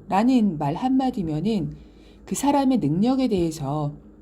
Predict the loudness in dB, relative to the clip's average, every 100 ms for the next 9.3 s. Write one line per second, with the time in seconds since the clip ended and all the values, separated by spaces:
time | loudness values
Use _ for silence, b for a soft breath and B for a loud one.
0 | -20 -16 -2 2 4 4 2 2 2 0
1 | 0 -2 -2 -2 -4 -4 -4 -4 -2 -2
2 | -2 -2 -2 -2 -2 -2 -6 -6 0 0
3 | 0 -6 -16 -10 -6 -4 -4 -4 -6 -8
4 | -10 -14 -20 -20 -20 -20 -20 -20 -20 -20
5 | -20 -20 -20 B B B B B 0 0
6 | 2 2 2 -2 -2 0 2 2 2 0
7 | -2 -2 0 0 -2 -2 0 2 2 2
8 | 2 0 0 0 0 0 0 -2 -2 -2
9 | -2 -2 -4